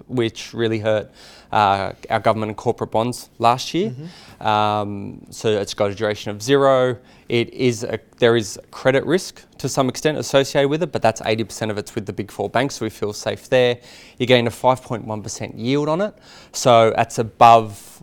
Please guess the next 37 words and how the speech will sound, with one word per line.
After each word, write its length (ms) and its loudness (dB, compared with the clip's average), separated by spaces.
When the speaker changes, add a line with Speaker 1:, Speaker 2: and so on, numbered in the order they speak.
Speaker 1:
kind 260 2
of 60 0
what 180 0
we're 80 -4
gonna 200 0
get 120 2
in 60 -4
an 100 -6
online 280 -6
savings 420 -2
or 80 0
a 60 -4
term 260 -8
deposit, 500 -2
possibly. 560 0
But 260 4
with 220 0
the 80 -4
term 300 -2
deposit, 400 2
we 100 -6
have 220 -4
inflexibility 760 -10
there. 120 -8
We 40 -10
might 140 -4
not 140 -10
be 80 -6
able 160 -6
to 100 -10
access 400 -10
it 40 -12
when 140 -10
we 80 -10
want 220 -6
the 60 -8
money, 320 -4